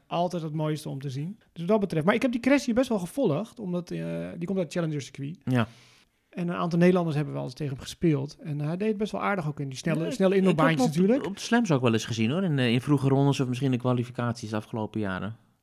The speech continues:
Speaker 1: Ja.
Speaker 2: interessante speler. Ja.
Speaker 1: Ja, ja, zeker. Dus, eh, ja, leuk. Vanuit de kwalies, eh, haalde hij de finale. En Nadal, eh, zijn negentiende jaar op rij dat hij een titel wint.
Speaker 2: Record, hè?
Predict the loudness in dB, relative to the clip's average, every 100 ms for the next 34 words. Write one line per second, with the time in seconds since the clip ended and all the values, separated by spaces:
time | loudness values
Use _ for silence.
0 | _ -4 0 0 -2 -4 -2 -4 -4 -6
1 | -6 -2 2 2 2 -2 -4 -4 -6 -6
2 | -6 -6 -4 -4 -8 -10 -16 -18 -10 -6
3 | -4 0 2 2 0 -2 2 6 6 4
4 | 0 0 0 0 0 -2 -4 -8 -6 -6
5 | -4 -2 0 4 4 4 2 -2 -6 -10
6 | _ -4 0 2 2 2 0 2 4 4
7 | 4 2 2 -2 0 2 2 0 -6 _
8 | _ -10 -6 -4 -2 -2 -4 -4 -10 -14
9 | _ -2 2 4 2